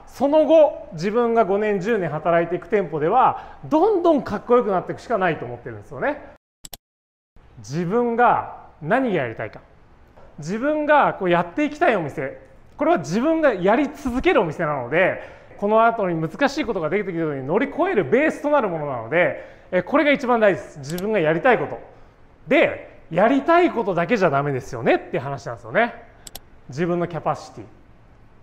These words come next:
これをイコールにさせることがまずは大事なんですよね。だから自分が、えー、今実際にやってきたことに関して、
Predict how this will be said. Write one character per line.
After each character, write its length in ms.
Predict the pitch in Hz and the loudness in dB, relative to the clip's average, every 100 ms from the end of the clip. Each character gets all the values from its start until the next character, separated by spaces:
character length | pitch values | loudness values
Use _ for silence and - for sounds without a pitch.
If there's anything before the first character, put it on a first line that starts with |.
| - - - | -20 -20 -6
こ 180 | - 320 | 2 6
れ 160 | 330 | 6
を 440 | 330 320 151 127 - | 8 8 6 0 -4
イ 100 | 214 | -4
コ 220 | - 381 | 4 4
ー 60 | 269 | 6
ル 60 | |
に 60 | 190 | 2
さ 140 | 185 | -2
せ 100 | 147 | -2
る 60 | 180 | 0
こ 100 | 175 | 0
と 60 | 139 | -2
が 80 | |
ま 120 | 143 165 | 0 0
ず 60 | 135 | 0
は 60 | |
大 160 | 123 131 | -4 -4
事 80 | 120 | -6
な 80 | |
ん 40 | 107 | -12
で 40 | |
す 40 | - | -10
よ 100 | 127 | -2
ね。 260 | 226 226 - - | -2 -2 -12 -2
だ 100 | 254 | 2
か 120 | 214 | 4
ら 60 | 160 | 2
自 200 | 160 208 | -2 0
分 300 | 302 311 320 | 0 0 4
が、 380 | 302 180 127 185 | 4 4 0 0
え 260 | 180 170 208 | 2 2 0
ー、 20 | |
今 220 | 294 196 | 0 0
実 180 | 143 151 | 0 -8
際 460 | - - 214 214 | -10 0 2 2
に 120 | 214 190 | 0 0
や 120 | 170 | 0
っ 140 | 175 | -2
て 120 | 254 | -6
き 100 | 254 | -6
た 120 | - 170 | -6 -8
こ 120 | 156 | -6
と 140 | 170 | -8
に 140 | 143 117 | -8 -6
関 320 | 165 160 139 | -2 -2 -6
し 100 | - | -2
て、 440 | 254 185 117 - | 0 0 -4 -14